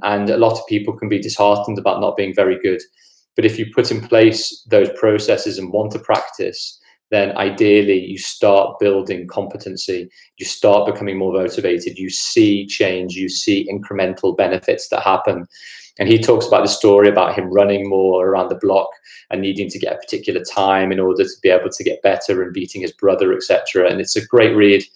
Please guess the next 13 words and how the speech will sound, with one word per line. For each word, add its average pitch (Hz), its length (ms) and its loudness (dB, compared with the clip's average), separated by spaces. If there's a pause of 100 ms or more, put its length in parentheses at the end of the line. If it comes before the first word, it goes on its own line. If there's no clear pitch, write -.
(340)
So, 104 520 4
um, 101 340 0
yeah, 110 180 4
I'd 107 120 0
really 113 220 6
recommend 101 460 0
this. 95 480 -4
Um, 95 340 -8
You're 104 300 4
Awesome 101 380 -2
by 92 260 0
Matthew 98 280 -6
Syed. 92 420 -2